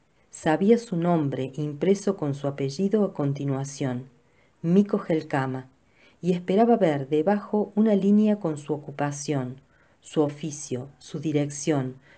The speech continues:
su identidad laboral con la que se presentaba al mundo y a la sociedad. Y sí que había una línea definitoria. Eran solo tres palabras, y en latín:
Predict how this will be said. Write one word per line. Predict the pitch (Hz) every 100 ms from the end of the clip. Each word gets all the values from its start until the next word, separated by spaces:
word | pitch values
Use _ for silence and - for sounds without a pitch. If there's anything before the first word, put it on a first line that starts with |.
| -
su | -
identidad | 160 156 147 156 190 202
laboral | 208 156 147 165 202 208
con | - 151
la | 143
que | 143
se | -
presentaba | 147 143 143 139 156 180
al | 160
mundo | 151 175 208 214 208
y | 165
a | 147
la | 143
sociedad. | 143 135 - 139 135 127 - _ _ _ _ _ - - -
Y | 208
sí | - 277
que | - 151
había | 147 156
una | 151
línea | 147 156 151 143
definitoria. | 143 147 143 143 143 135 139 139 - _ - -
Eran | 180 175
solo | 175 180 175
tres | 202 262 262
palabras, | - 190 175 151 139 131 127 - _ _
y | 175 175
en | 170
latín: | 175 170 143 127